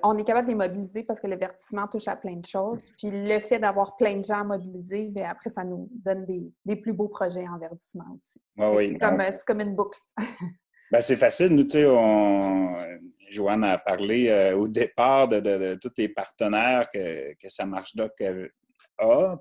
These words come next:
Speaker 2: Puis, ben, c'est un peu la même chose là, avec Québec Ville Éponge aussi, que j'ai, j'ai, j'ai omis de dire au départ, là, mais on a aussi, euh, plusieurs organisations comme, euh,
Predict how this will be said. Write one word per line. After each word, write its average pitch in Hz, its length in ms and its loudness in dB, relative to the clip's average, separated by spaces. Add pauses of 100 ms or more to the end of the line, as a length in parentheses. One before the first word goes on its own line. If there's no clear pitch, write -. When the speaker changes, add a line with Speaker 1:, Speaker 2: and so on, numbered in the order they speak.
Speaker 2:
Puis, 92 480 -8
ben, 90 120 -6
c'est 98 140 -8
un - 20 -12
peu 107 140 -6
la 101 100 2
même 95 220 -2
chose 110 340 -4
là, 95 80 -4
avec 87 240 -6
Québec 95 380 -8
Ville 90 160 -8
Éponge 101 480 -6
aussi, 120 420 -6
que 110 100 -4
j'ai, 87 220 -8
j'ai, 82 260 -16 (500)
j'ai - 120 -20
omis 90 220 -10
de 87 80 -18
dire 101 260 -6
au 92 80 -4
départ, 110 560 -2
là, 113 240 0
mais 85 240 -6 (200)
on 82 160 -16
a 82 40 -14
aussi, 85 460 -14
euh, 85 100 -10 (140)
plusieurs 98 400 -2
organisations 90 880 -8
comme, 87 240 -12
euh, 73 240 -14